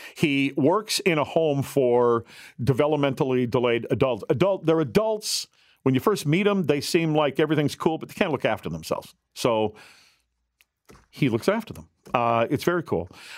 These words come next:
um, that, that he does that. But he was a piece of work when he was a kid, <laughs> I gotta tell you. And, uh, and he's, um,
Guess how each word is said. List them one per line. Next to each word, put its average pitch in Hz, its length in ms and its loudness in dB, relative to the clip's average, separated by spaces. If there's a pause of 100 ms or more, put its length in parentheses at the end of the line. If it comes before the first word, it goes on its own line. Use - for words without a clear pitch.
(100)
um, 131 380 0
that, 139 360 -2
that 127 180 0
he 120 80 0
does 113 220 2
that. 90 140 0
But 113 140 0
he 110 100 0
was 170 140 -2
a 101 40 0
piece 117 220 -2
of 87 60 -2
work 92 200 -2
when 92 100 -2
he 87 60 2
was 82 120 -2
a 85 60 -8
kid, - 180 -2 (200)
<laughs> - 200 -6
I 202 60 -2
gotta 170 160 -2
tell 156 240 0
you. 127 100 0 (400)
And, 165 380 0
uh, 143 240 0 (580)
and 156 340 0
he's, 143 360 0
um, 131 440 2